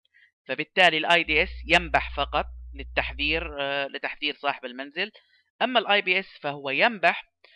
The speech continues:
بالإضافة إلى ذلك فهو يقوم بالهجوم مثلًا على اللصوص والتصدي لهم، فبالتالي بيقوم بإيش؟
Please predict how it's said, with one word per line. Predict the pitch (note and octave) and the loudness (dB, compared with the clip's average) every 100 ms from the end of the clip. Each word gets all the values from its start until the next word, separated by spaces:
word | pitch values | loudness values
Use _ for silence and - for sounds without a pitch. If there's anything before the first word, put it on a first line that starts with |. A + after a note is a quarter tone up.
| _ - | _ -8
بالإضافة | D3 - D#3+ G#3 A#3+ G#3 | -6 -4 4 6 6 4
إلى | F#3 F#3 | 2 4
ذلك | F3 F3 E3+ F3 | 6 6 6 2
فهو | - D3+ D#3+ E3 - - _ _ | -4 -6 0 0 0 -8 _ _
يقوم | C3+ C3 F3 F#3+ F#3 - | -4 -4 -6 -10 -10 -4
بالهجوم | D#3 D#3 - C3 C#3 C#3 E3 D3+ | -2 -2 -4 -8 -8 -8 -6 -4
مثلًا | C#3 D3 C3 | -6 -4 -4
على | A#2+ A#2+ | -4 -4
اللصوص | B2 B2 - D#3 F3 | -6 -10 -12 -10 -10
والتصدي | C3+ - C3 D#3 - B2 | -10 -12 -10 -8 -6 -6
لهم، | C3 D#3 A3+ B3+ _ _ _ _ _ | -4 -2 -4 -6 _ _ _ _ _
فبالتالي | C3+ C#3 - D#3+ D#3+ D#3+ D#3+ | -6 -6 -2 2 4 2 -2
بيقوم | C#3+ C#3 - D3 C3+ | -4 -8 -10 -12 -6
بإيش؟ | C#3 D3+ | -6 -6